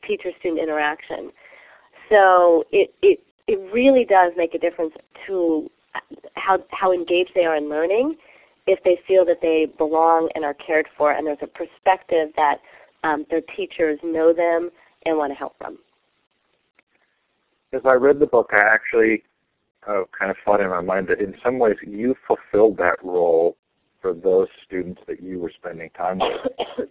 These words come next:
Speaker 2: <coughs> Did you, did you think about the degree to which your involvement might actually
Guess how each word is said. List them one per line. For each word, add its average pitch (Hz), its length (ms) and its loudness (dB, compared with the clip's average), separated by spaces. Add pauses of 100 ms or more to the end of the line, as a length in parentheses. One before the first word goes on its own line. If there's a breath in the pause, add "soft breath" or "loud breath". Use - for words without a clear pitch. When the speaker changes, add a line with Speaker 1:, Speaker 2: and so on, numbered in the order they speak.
Speaker 2:
<coughs> - 140 -20
Did 107 200 -8
you, 117 160 -4 (140)
did 120 120 -6
you 110 220 -4
think 139 180 -2
about 127 300 -4
the 110 60 4
degree 101 420 0 (100)
to 107 80 4
which 95 280 0
your 95 480 4
involvement 90 560 0
might 90 180 -4
actually 87 380 -6